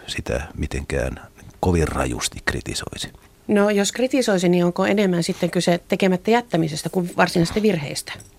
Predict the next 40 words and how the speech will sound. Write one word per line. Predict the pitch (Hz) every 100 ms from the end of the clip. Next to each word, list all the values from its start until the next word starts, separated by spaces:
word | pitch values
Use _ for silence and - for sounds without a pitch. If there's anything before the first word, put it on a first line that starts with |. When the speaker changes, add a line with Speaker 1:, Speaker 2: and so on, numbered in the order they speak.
| - - - - - - - - - - - -
Speaker 1:
Joo, | 143 143 127 110
kyllä | 120
si-, | 101 117
mä, | 107 120
mä | 107
sanoisin, | 113 117 110
että | - 113 107 90 - -
se | -
ei | 123
ole | 110
ainoastaan | 123 117 - 107
tämän | 117 143 123
hallituksen | 87 76 71 71 78
ongelma, | 76 67 71 69
vaan | 76
kyllä | 73 85
me | 98
voidaan | 117 104 90
mennä | 87 82
taaksepäin | - 110 - 73 - 76
ja | 71
katsoa | 71 82 - 80
näitä | 80 87
edeltäviäkin | 107 107 78 69 62 58
hallituksia. | - 53 - - -
Et | 73
jotenkin | 123 127 151 131 95
niin | 95 85
tuntuu, | 101 101 78
että | 69 -
Suomessa | 98 104 82 - 80
ei | 87
ole | 85 90
osattu | - - - 69
oikein | 80 - 76
näitä | 76 90
suuria | - 127 95 71
yhteiskunnallisia | 90 87 71 67 - 76 76 78 82
uudistuksia | 95 78 - 73 - 85 87
valmistella | 113 127 73 - - 50 50 -